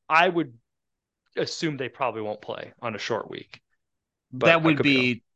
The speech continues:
Speaker 2: that would be, uh, typical for the M O of the Packers, yeah.
Speaker 1: Yeah, just based on their track
Speaker 2: Yeah.
Speaker 1: record.
Speaker 2: I've,
Speaker 1: But
Speaker 2: even, both of these teams are banged up coming
Speaker 1: Mm-hmm.
Speaker 2: into this game. I really feel like the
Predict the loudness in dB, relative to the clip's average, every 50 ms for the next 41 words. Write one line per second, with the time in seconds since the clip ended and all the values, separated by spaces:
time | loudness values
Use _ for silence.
0 | _ 0 2 2 2 0 -2 -2 -2 0 0 0 0 0 0 0 -2 -2 -4 -6
1 | -4 -4 -4 -4 -4 -8 -10 -6 -4 -2 0 0 0 0 0 -2 -4 -4 -6 -10
2 | -10 -4 -2 -2 -2 -4 -8 -12 -14 -12 -4 0 2 2 2 2 0 -4 -6 -8
3 | -10 2 4 4 4 4 2 0 -2 -2 -6 -6 -6 -6 -6 -6 -8 -12 -14 -12
4 | -12 -12 -12 -14 -10 0 2 4 4 2 0 -2 _ 2 2 2 0 -10 -20 _
5 | _ _ _ _ _ 0 0 2 4 2 2 2 0 0 2 2 2 2 0 -2
6 | -2 -2 -2 -4 -2 -2 -2 -2 -2 -4 -6 -4 2 2 4 4 2 0 0 2
7 | 2 2 2 -2 _ _ _ _ _ _ _ _ _ _ _ -20 -12 -4 -2 -2
8 | 0 0 0 -2 -2 -4 -4 -4 -6 -6 -8 -10 -8 -6 -4 -4 -4 -4 -6 -8
9 | -2 2 4 4 6 4 4 0 -2 -8 _ _ -12 -12 -8 -4 0 0 2 2
10 | 2 0 0 -2 -4 -4 -2 -2 0 0 0 0 2 2 4 2 2 0 -4 _
11 | _ _ _ _ _ _ _ _ -2 0 0 0 0 -2